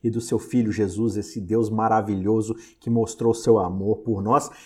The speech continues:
E é desse testemunho que ele nos deu que nós estamos discutindo aqui em como absorver isso e levar essa verdade, levar essa palavra adiante,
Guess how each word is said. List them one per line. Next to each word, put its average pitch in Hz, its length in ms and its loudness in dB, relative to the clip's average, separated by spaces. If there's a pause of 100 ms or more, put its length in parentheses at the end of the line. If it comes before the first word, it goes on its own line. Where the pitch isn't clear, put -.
(100)
E 151 80 8
é 147 80 8
desse 208 380 10
testemunho 170 540 2
que 170 100 -4
ele 202 160 -2
nos 165 240 -2
deu 143 320 4 (220)
que 156 60 -8
nós 156 160 0
estamos 151 260 -2
discutindo 185 460 -10
aqui 185 180 -4
em 226 60 2
como 392 380 4
absorver 147 560 2
isso 196 320 -2 (240)
e 196 80 -2
levar 180 520 6
essa 170 180 -4
verdade, 123 580 -2
levar 127 360 0
essa 127 180 -8
palavra 117 560 0
adiante, 110 580 -2